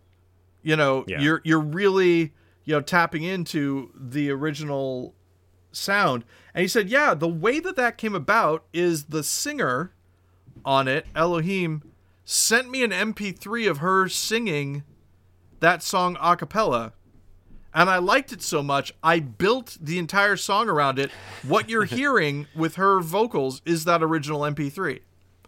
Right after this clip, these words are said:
Speaker 2: Nice.
Speaker 1: And, and it's a different way to make songs. I don't do it that way, he said, which I thought was really
Speaker 2: Yeah.
Speaker 1: cool. So, yeah, yeah. Everyone's process is different. Let's talk a little bit, Ben.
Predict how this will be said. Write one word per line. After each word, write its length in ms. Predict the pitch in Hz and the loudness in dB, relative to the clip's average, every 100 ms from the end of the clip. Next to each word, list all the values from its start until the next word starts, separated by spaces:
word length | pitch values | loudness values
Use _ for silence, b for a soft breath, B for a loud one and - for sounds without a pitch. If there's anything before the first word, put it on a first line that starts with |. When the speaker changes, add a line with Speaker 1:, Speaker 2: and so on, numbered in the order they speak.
| b b b | b b b
Speaker 2:
Nice. 160 | 90 104 | 0 2
Speaker 1:
And, 240 | 180 165 | 4 2
and 200 | 170 170 | 2 2
it's 160 | 175 196 | 0 -2
a 80 | |
different 440 | 151 143 - 214 160 | 0 0 0 -4 -2
way 160 | 185 | -2
to 80 | 180 | 0
make 200 | 175 180 | 0 -2
songs. 400 | - 180 185 196 | -2 0 0 2
I 120 | 170 | 0
don't 360 | 147 156 165 143 | 2 2 0 -2
do 160 | 190 208 | -2 -2
it 140 | - | -2
that 200 | 120 123 | -8 -8
way, 280 | 113 123 117 _ | -10 -12 -18 _
he 160 | _ 135 | _ -8
said, 320 | - 117 131 - _ _ _ _ | -6 -8 -10 -20 _ _ _ _
which 160 | 165 190 | 0 2
I 100 | 170 | 2
thought 240 | - 143 | 2 0
was 160 | 143 131 | -2 -2
really 160 | 147 | -4
Speaker 2:
Yeah. 80 | 131 | -4
Speaker 1:
cool. 260 | - 131 - _ _ _ _ _ _ _ _ _ _ _ _ _ _ _ _ _ - | -6 -8 -10 _ _ _ _ _ _ _ _ _ _ _ _ _ _ _ _ _ -18
So, 220 | - 165 | -6 -2
yeah, 460 | 170 247 269 147 113 _ | 0 0 -2 -4 -8 _
yeah. 300 | 196 - - _ b b b b | -8 -8 -10 _ b b b b
Everyone's 560 | 208 285 285 294 277 254 | 4 4 4 -2 -2 -4
process 540 | - 233 233 233 190 | 0 2 2 0 -6
is 80 | 196 | -6
different. 340 | 175 196 139 185 | -4 -4 -4 -4
Let's 240 | 285 - | -6 -2
talk 280 | 320 269 262 | 2 4 2
a 40 | |
little 280 | 165 254 339 | -2 0 0
bit, 180 | 143 - | -2 -4
Ben. 380 | 107 104 160 | -8 -8 -12